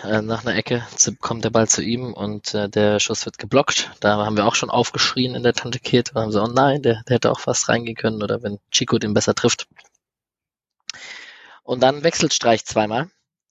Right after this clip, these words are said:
Und ich war über, also, ja, es stand nun, es stand nur eins zu null, fair. Also, das Spiel war jetzt nicht entschieden und man konnte jetzt nicht sagen, irgendwie,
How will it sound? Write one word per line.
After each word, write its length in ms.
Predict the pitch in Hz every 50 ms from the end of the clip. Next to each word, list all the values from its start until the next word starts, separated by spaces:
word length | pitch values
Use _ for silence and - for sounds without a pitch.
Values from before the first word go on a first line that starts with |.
| _ _ _ _
Und 480 | - 123 123 123 123 120 120 120 - - -
ich 260 | - 131 - - - 147
war 180 | 151 156 151
über, 320 | 156 151 156 151 147 131 -
also, 260 | 131 131 135 127 120 - _ _
ja, 160 | 127 127 135 139
es 80 | -
stand 220 | - 143 135 - 151
nun, 180 | 143 135 131 - 98 127
es 100 | 131 -
stand 220 | - 147 156 160
nur 120 | 156 156 120
eins 260 | 139 147 143 - -
zu 100 | 139 135
null, 220 | 143 160 175 170
fair. 460 | 156 - - 139 139 147 160 - - 233
Also, 320 | - 131 120 127 120 117
das 400 | 120 - - - - - - 123
Spiel 200 | - - 131 131
war 60 | 131 131
jetzt 160 | 120 - -
nicht 120 | 139 - -
entschieden 460 | 120 - - - 135 135 143 143 139
und 80 | 135 123
man 120 | 117 113
konnte 220 | - 127 117 120 117
jetzt 160 | - - -
nicht 160 | 123 - -
sagen, 360 | - 123 120 120 117 113 110 107
irgendwie, 380 | 113 117 113 110 117 113 110